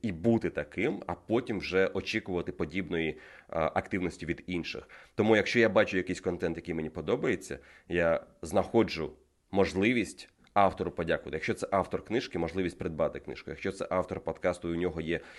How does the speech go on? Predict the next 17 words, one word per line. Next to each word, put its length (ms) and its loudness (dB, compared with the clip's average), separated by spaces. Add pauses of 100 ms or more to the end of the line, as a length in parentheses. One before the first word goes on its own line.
якийсь 320 -2
клуб, 240 -2
підписатися 640 -2
на 100 0
нього. 320 -4 (340)
Якщо 640 2 (320)
це 540 8
автор 320 4
якихось 320 0
крутих 380 -2
відео, 360 4
і 100 0
в 40 0
нього 240 2
є 100 2
Patreon, 480 0 (320)
я 420 4